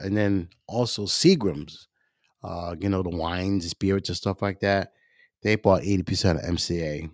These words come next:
from, uh, from Matsushita, which is Panasonic Techniques.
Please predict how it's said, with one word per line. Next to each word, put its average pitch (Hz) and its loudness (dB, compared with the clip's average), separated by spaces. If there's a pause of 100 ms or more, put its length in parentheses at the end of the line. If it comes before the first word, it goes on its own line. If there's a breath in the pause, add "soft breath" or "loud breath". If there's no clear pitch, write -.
(800)
from, 82 2 (380)
uh, 80 -8 (760)
from 82 -2
Matsushita, 90 0
which 82 -4
is 87 -2 (360)
Panasonic 80 -2 (340)
Techniques. - -6